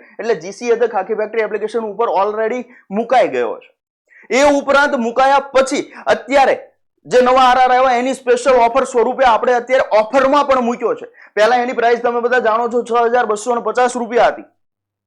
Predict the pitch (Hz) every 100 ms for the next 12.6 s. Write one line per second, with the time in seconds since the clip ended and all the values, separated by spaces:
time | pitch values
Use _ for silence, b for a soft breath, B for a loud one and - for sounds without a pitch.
0 | _ 233 196 202 254 233 208 240 247 233
1 | 226 175 196 269 247 240 240 240 240 254
2 | - 254 285 240 233 240 220 220 226 202
3 | 240 - B B - 220 226 262 262 269
4 | 277 226 214 254 285 269 247 247 262 262
5 | - - 254 247 233 240 233 - 254 226
6 | 226 226 220 - - - B B B -
7 | 262 - 214 247 - 226 233 254 269 254
8 | 247 220 247 254 247 254 254 240 247 233
9 | 220 247 254 254 240 226 247 247 262 262
10 | B - 233 247 254 247 254 254 247 247
11 | 233 269 233 196 220 - 247 247 - 208
12 | 185 262 247 226 226 247